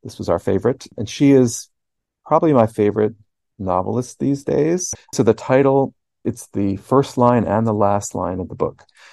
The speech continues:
and it's something that the character's mother tells her. Um, and this character has been raised, she's a seventeen-year-old girl, but her mother has raised her to very high standards.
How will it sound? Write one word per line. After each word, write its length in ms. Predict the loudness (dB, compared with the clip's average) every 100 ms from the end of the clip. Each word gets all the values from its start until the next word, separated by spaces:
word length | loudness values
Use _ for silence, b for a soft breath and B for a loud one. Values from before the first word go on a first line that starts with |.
| b b _
and 200 | 0 2
it's 120 | 2 2
something 380 | 0 4 4
that 160 | 6 4
the 80 | 0
character's 600 | -2 0 0 -2 -4 -2
mother 520 | 0 0 0 -2 -2 -8 _ _
tells 340 | -4 -2 -4
her. 320 | -10 -10 -10 -16 _ b b b b _ -8
Um, 240 | -6 -4
and 120 | -4
this 120 | -4
character 680 | -4 -2 0 0 0 2 2
has 260 | 0 -2 -2
been 160 | -6 -4
raised, 580 | 0 0 0 -2 -4
she's 240 | -8 -6 -4
a 80 | -4
seventeen-year-old 920 | 0 0 0 0 2 4 4 2 -4 _ _ _
girl, 480 | 4 8 8 6 0 _ _ b b b b
but 100 | 2
her 100 | 6
mother 300 | 6 6 6
has 240 | 4 2 2
raised 380 | 0 0 -2 -6
her 100 | -6
to 240 | -6 -6
very 300 | 0 2 2
high 160 | 0 -2
standards. 680 | -4 -8 -8 -10 -14 -20